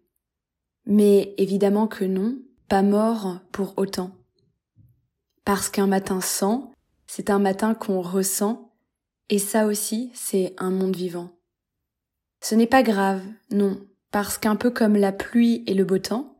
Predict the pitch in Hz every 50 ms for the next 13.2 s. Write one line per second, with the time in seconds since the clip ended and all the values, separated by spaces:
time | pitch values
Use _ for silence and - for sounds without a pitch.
0 | _ _ _ _ _ _ _ _ _ _ - - 196 190 - 226 226 233 - 208
1 | 196 196 190 185 180 185 185 185 202 220 220 226 226 220 - - _ - - 185
2 | - - - 208 190 190 180 175 180 180 190 220 240 240 226 202 180 185 - -
3 | _ _ _ _ _ _ _ _ _ _ _ _ _ _ - 202 208 214 214 208
4 | 226 220 214 214 208 208 - - 226 226 247 254 247 240 240 - 196 190 - -
5 | 220 - - 220 208 226 233 220 214 202 196 185 175 180 185 190 - _ _ _
6 | _ _ _ _ _ _ _ _ _ _ _ _ _ _ _ _ - - - 190
7 | - - - 196 190 - - - 233 277 330 - - _ _ _ _ _ - -
8 | - 196 196 - 220 208 196 226 262 330 - - _ _ _ _ _ _ _ _
9 | _ _ - - - 196 196 - - 220 208 220 214 202 208 214 208 185 180 175
10 | 180 180 190 - _ _ _ _ _ _ _ _ _ _ _ _ _ _ _ _
11 | _ _ _ _ - - 208 202 208 202 208 202 - 240 240 220 202 190 196 196
12 | - - - - - 196 190 185 185 185 - 190 180 - - 185 175 180 180 -
13 | - _ _